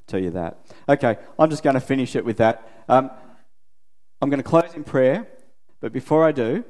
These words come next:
I'm gonna just give you a moment of quiet prayer,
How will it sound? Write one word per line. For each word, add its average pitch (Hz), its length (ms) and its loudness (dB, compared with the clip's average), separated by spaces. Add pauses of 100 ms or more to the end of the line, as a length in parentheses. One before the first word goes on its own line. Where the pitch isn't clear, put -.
(440)
I'm 120 80 -10
gonna 127 300 -4 (140)
just 131 180 -8
give 131 160 -8
you 123 120 -4
a 117 40 -6
moment 127 440 -4 (540)
of 101 120 -12
quiet 127 340 0
prayer, 98 420 -8